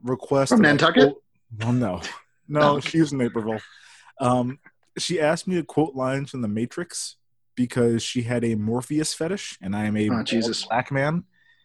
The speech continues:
Speaker 2: Mm.
Speaker 1: That was somehow a lot less alarming than this.
Speaker 2: Yes.
Speaker 1: Like, I, I don't know. I don't know what
Speaker 2: Give me
Speaker 1: I
Speaker 2: the red pill. Give me the blue
Speaker 1: I,
Speaker 2: pill.
Speaker 1: man, I'm telling you, I had all the quotes. I was ready. I, I came with my shit.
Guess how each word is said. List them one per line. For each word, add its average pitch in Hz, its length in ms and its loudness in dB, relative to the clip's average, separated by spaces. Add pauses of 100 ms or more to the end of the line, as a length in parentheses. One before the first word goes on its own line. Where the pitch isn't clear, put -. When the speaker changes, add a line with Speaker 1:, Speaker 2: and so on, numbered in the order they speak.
(100)
Speaker 2:
Mm. 120 760 0
Speaker 1:
That 170 180 4
was 254 120 -2
somehow 214 500 0
a 147 120 0
lot 127 360 0
less 131 480 0
alarming 127 640 2
than 117 200 2
this. 98 540 -6 (440)
Speaker 2:
Yes. - 260 -10
Speaker 1:
Like, 127 100 -8 (120)
I, 185 220 2 (100)
I 156 120 0
don't 214 200 -2
know. 151 300 -6 (120)
I 170 80 -2
don't 254 140 -6
know 170 80 -4
what 139 80 -4
Speaker 2:
Give 202 100 4
me 151 80 4
Speaker 1:
I - 20 4
Speaker 2:
the 143 100 4
red 175 300 4
pill. 143 400 0 (260)
Give 285 220 0
me 285 80 0
the 269 120 -2
blue 320 360 2
Speaker 1:
I, - 20 -6
Speaker 2:
pill. 277 200 -2 (320)
Speaker 1:
man, 127 160 -4
I'm 123 120 -2
telling 135 300 -2
you, 131 100 0
I 123 140 -2
had 123 160 0
all 120 240 2
the 117 80 -4
quotes. - 580 -6
I 113 120 -8
was 104 180 -6
ready. 101 320 -2
I, 107 240 -2
I 120 40 -4
came 127 180 -4
with 110 140 -4
my 120 80 -4
shit. 110 280 -2